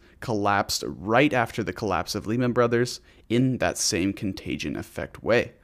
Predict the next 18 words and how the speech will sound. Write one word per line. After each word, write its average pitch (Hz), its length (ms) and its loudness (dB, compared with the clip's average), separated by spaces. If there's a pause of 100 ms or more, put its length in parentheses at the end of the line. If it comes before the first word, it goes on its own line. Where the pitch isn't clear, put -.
(680)
S 147 180 4
V 220 140 4
B 104 440 2
had 104 260 0
roughly 120 320 0
two 135 380 -2
hundred 131 280 0
and 110 200 2
nine 131 320 0
billion 87 320 -2
dollars 69 280 -4
in 95 80 -4
assets 80 540 -8 (300)
as 117 240 4
of 110 100 -2
year-end 95 320 0
twenty 78 260 -6
twenty-two 113 640 0